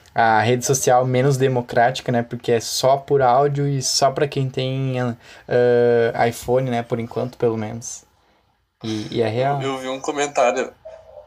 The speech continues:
Speaker 2: eu vi um comentário no LinkedIn muito bom, cara, que o cara, o cara pegou e falou assim, é, "Juntaram dois pesadelos em um lugar só, tipo, rede social e áudio." <laughs>
Speaker 1: Bah, verdade.
Speaker 2: E é meio por aí, cara, porque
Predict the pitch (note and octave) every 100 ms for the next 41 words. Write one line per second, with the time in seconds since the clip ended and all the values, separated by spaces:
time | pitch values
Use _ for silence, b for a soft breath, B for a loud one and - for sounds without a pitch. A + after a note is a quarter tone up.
0 | - C3 C#3 D3 C#3 C#3 C#3 C3+ C#3 C3
1 | B2+ B2 B2+ C3 A#2+ A2 A2+ - G#2+ G#2
2 | A2+ - B2 G#2+ - - _ _ _ -
3 | B2+ A#2+ B2+ B2 B2 B2+ C3+ C3 - C3+
4 | B2 A2+ G#2+ b b b b b G#2 A#2
5 | A2+ A2+ A2 G#2+ - - C#3 C3+ D3+ D3+
6 | C3+ D3 - F3 F3 E3+ B2+ C#3 C#3 C#3
7 | C#3 C#3 C3+ C3 - - A2+ A2 - B2+
8 | B2+ - - - A#2+ G#2 E3+ C#3 A2+ A2+
9 | - - - - - E4 - C#4 - _
10 | _ _ _ _ _ _ _ _ - A#2+
11 | G#2+ A2 A2+ A#2 G#2+ - - - - D3+
12 | C#3 C#3 D#3+ D#3+ C#3+ C3+ A#2+ A#2 - B2
13 | B2 B2 B2 G2+